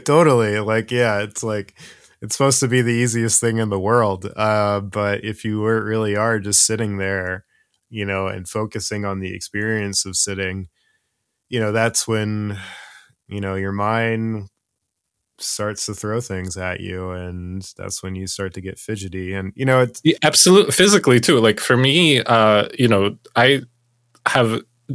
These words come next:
Speaker 2: just as hard of a time sitting during a meditation as I do, you know, like, standing with my arms up in the air.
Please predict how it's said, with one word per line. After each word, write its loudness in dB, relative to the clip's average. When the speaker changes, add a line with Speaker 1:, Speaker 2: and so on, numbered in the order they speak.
Speaker 2:
just 4
as 2
hard 6
of 2
a 4
time 4
sitting 6
during 2
a 2
meditation -2
as -6
I -2
do, -2
you -2
know, -2
like, -4
standing 2
with 2
my 4
arms 2
up -4
in -6
the -2
air. 2